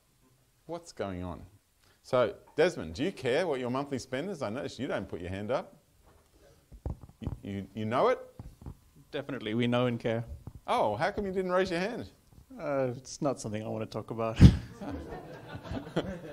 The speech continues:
Speaker 1: Well, if you don't raise your hand, I'm gonna ask you questions. <laughs> All right. So this is a, uh, a difficult topic, and often you ask,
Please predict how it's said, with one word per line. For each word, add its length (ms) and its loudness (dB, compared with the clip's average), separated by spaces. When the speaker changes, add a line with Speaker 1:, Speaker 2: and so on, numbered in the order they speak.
Speaker 1:
Well, 120 -2
if 80 -4
you 80 0
don't 220 2
raise 200 4
your 100 0
hand, 220 0
I'm 120 0
gonna 140 0
ask 220 -4
you 80 -4
questions. 640 -4
<laughs> 220 -12
All 220 8
right. 240 8
So 520 6
this 200 2
is 120 -6
a, 420 6
uh, 560 -4
a 120 -6
difficult 440 -6
topic, 460 -6
and 220 -8
often 480 -2
you 360 -4
ask, 420 -6